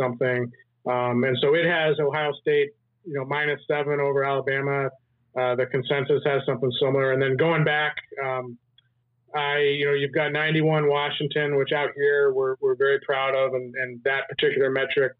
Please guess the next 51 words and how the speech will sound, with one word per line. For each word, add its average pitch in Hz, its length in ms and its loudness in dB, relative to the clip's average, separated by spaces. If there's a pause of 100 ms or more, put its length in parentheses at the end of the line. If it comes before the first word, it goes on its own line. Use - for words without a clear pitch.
(120)
totally 135 480 4
supports 135 500 0 (760)
that 139 220 0
notion. 139 480 2
And, 127 260 0
you 135 120 0
know, 127 80 2
when 131 100 0
people 139 280 2
tell 143 260 2
us 123 100 -2
we're 135 160 4
lucky 143 300 2
to 135 120 2
get 135 160 0
half 139 280 -2
a 143 60 -2
national 139 420 -2
title, 131 520 0 (380)
'cause 143 180 2
the 127 60 0
coaches 143 440 2
voted 135 340 2
for 139 80 -2
U 131 180 -2
W, 131 400 0 (160)
um, 123 400 0
then 127 200 2
we 127 180 2
say, 127 180 4
"No, 135 280 0
we, 135 200 4
we 139 100 0
should 143 140 0
have 127 100 2
got 135 160 0
the 127 60 0
whole 139 200 2
thing." 170 280 2 (520)
Um, 139 440 0
but 143 140 -2
then 160 160 2
you 151 80 2
got 151 180 2
ninety-five 160 500 0
Nebraska, 143 880 -2 (540)
and, 131 380 -2
um, 127 500 0
yeah, 143 280 2
it, 143 180 0
it, 147 180 4